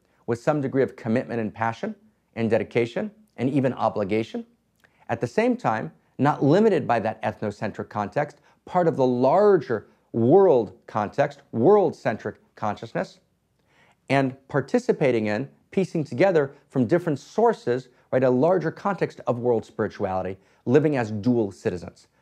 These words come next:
Those are the four groups. Now, each of those groups, my friends, has something important to offer. Each of those groups has a critique of world spirituality,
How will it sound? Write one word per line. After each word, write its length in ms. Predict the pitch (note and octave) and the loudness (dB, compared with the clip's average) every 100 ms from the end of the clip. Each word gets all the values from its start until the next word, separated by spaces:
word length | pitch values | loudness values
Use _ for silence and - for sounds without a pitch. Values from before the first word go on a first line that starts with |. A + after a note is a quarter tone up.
| _ | _
Those 180 | D3+ E3+ | 0 0
are 40 | D#3 | 0
the 80 | |
four 220 | C3 B2+ G#2 | -4 -2 -2
groups. 420 | F#2 - - _ _ _ _ _ - | -4 -8 -16 _ _ _ _ _ -2
Now, 280 | C#3+ C#3+ C#3+ _ _ _ _ _ _ | 0 0 -4 _ _ _ _ _ _
each 280 | B3 C4+ - | 0 0 0
of 120 | E3+ | 0
those 300 | C#3+ C#3+ A2+ | 2 0 0
groups, 420 | G#2 A#2+ C3+ - | -2 -2 -2 -4
my 120 | G#2 F#2+ | -8 -8
friends, 420 | G#2 F#2+ G2+ - _ _ _ | -8 -8 -10 -14 _ _ _
has 180 | - D#3 | -6 -6
something 380 | - E3+ D#3+ - | -4 -4 -4 -6
important 480 | C3 B2+ - A#2+ B2+ | -6 -6 -6 -6 -6
to 60 | - | -6
offer. 420 | G#2+ G2 - E3 _ _ _ _ _ | -4 -6 -8 -10 _ _ _ _ _
Each 200 | G3 A3 | 0 2
of 100 | G#3+ | 2
those 220 | E3+ D3 A2 | 4 2 2
groups 440 | C3+ B2+ - - _ _ _ _ | 0 -2 -4 -20 _ _ _ _
has 180 | C3+ A#2 | -4 -4
a 60 | |
critique 500 | - - - - B3 | -6 -8 -4 -2 2
of 100 | G#3+ D3 | 2 4
world 220 | C#3+ C#3 | 2 0
spirituality, 720 | - C#3+ - C#3 B2+ D#3 G3+ | -2 -2 0 0 0 0 -6